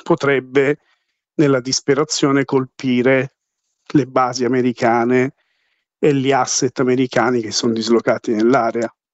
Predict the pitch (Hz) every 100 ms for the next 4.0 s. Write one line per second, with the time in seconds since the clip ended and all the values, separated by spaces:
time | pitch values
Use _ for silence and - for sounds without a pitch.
0 | - - 147 135 127 - 135 123 135 123
1 | 131 - 131 127 101 - - 117 127 _
2 | _ _ _ - 165 139 127 127 123 127
3 | 117 113 110 104 113 104 - 131 117 120